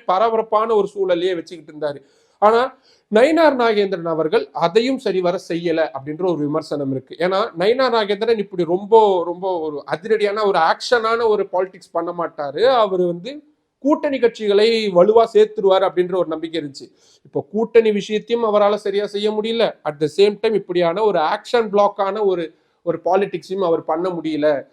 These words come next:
இந்த விஷயத்துல அதிமுகவை பொறுத்த வரைக்கும் திருப்பரங்குன்றம் விவகாரத்தை எஸ்கலேட் பண்ணி எடுத்துட்டு போக கூடாது. ஏன்னா, அப்படி எடுத்துட்டு போனா சிறுபான்மையினர் ஓட்டு வங்கி அப்படின்றது தங்க கிட்ட இருந்து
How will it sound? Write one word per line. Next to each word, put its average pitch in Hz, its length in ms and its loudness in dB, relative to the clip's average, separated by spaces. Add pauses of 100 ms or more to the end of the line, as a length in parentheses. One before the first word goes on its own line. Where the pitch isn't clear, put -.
(200)
இந்த 185 200 4
விஷயத்துல 226 680 -2 (380)
அதிமுகவை 233 760 4
பொறுத்த 185 320 -2
வரைக்கும் 175 500 -2
திருப்பரங்குன்றம் 233 680 2
விவகாரத்தை 180 800 0
எஸ்கலேட் 220 460 0
பண்ணி 208 180 0
எடுத்துட்டு 180 380 0
போக 170 200 -4
கூடாது. 151 320 -2
ஏன்னா, 190 160 0
அப்படி 180 260 -4
எடுத்துட்டு 165 380 -4
போனா 175 320 -6
சிறுபான்மையினர் 226 840 0
ஓட்டு 190 320 -2
வங்கி 175 320 -4
அப்படின்றது 160 480 -8
தங்க 175 260 -6
கிட்ட 175 220 -12
இருந்து 196 260 -6